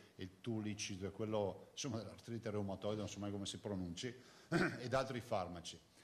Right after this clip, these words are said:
Per quanto riguarda i kit, non sono l'alternativa al tampone, ve lo ricordo, ma s-, ricercano la risposta anticorpale nel sangue. Arrivano i primi centomila, so-, arrivano praticamente venerdì a Treviso,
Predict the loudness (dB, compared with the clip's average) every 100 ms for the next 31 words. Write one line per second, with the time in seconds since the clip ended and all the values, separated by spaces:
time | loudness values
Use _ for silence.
0 | -20 -18 -2 0 4 4 4 0 4 2
1 | 2 -2 -2 0 0 0 0 0 0 -4
2 | 0 2 2 2 2 4 4 4 0 0
3 | 0 2 2 2 -2 0 0 0 0 0
4 | -2 0 2 2 2 -2 -2 -10 -12 0
5 | 2 2 0 0 4 4 4 2 2 2
6 | 2 0 2 2 4 0 0 0 0 4
7 | 4 4 2 0 0 0 0 -2 -4 -6
8 | -10 -18 0 2 4 4 4 2 0 -2
9 | 0 -2 0 2 2 2 2 2 2 4
10 | 4 2 0 0 0 0 0 0 0 -2
11 | 0 0 0 2 2 2 2 2 2 0
12 | -6 -4 -2 2 2 0 0 2 2